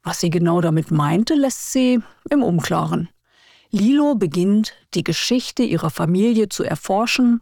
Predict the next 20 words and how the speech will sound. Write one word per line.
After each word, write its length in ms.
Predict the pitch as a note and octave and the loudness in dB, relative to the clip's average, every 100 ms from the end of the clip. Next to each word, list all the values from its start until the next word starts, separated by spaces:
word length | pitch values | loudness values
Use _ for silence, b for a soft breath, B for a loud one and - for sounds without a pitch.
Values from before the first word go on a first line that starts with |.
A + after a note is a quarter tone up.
| - | -2
und 260 | G3 D#3 | -2 0
deckt 180 | - - - | -4 -4 -6
das 180 | F3+ | -6
Familiengeheimnis 1200 | - F3 F#3 C4+ B3+ A#3 G3+ F3 F3 F#3+ F3+ F3+ - | -4 -2 2 2 2 2 2 0 0 2 2 0 0
ihrer 240 | F3+ E3 | 0 0
Großeltern 680 | D#3 D#3 D3+ - F3 F3 D#3+ | 0 0 0 -2 -2 0 0
auf. 360 | D#3+ A#2+ - - _ _ _ | -2 -4 -8 -14 _ _ _
Lilo 540 | F#3+ G3 A3+ D4+ F4 - | 0 2 4 2 0 -4
hätte 420 | - - C4 C4 | -6 -2 0 0
eine 220 | A3+ A#3 | 2 2
solche 360 | G3+ G#3 A3 G3+ | 2 0 -2 -4
Geschichte 440 | G#3 G#3+ - - | -2 -4 -4 0
nicht 380 | A3 F3 - - | 2 2 0 -4
erwartet. 720 | - D#3+ D#3+ - - - - - b _ | -4 -4 -8 -8 -10 -10 -12 -16 b _
Ja, 120 | F3 | -2
und 180 | E3+ G#3 - | -2 -4 -4
ich 260 | G#3 - | -4 -2
eigentlich 400 | F#3 F#3+ G#3 G#3+ | 0 0 0 -2
auch 220 | - - - | -4 -6 -6
nicht. 360 | E3+ - - | -6 -8 -16